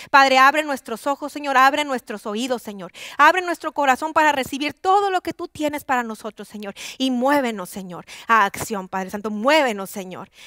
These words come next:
a vernos, Señor, y avanzar, Señor, a vernos como tú nos ves, Señor, y avanzar, Señor, tu reino aquí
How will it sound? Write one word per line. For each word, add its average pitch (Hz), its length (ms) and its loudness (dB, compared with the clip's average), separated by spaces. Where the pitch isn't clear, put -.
a 226 140 4
vernos, 254 420 2
Señor, 202 280 -6
y 214 60 0
avanzar, 208 640 0
Señor, 190 280 -6
a 208 80 2
vernos 302 260 0
como 247 200 -4
tú 294 140 -10
nos 311 180 -6
ves, 220 180 -2
Señor, 196 340 -12
y 247 100 -2
avanzar, 233 600 2
Señor, 214 280 -6
tu 226 160 -10
reino 214 300 -2
aquí 214 360 -6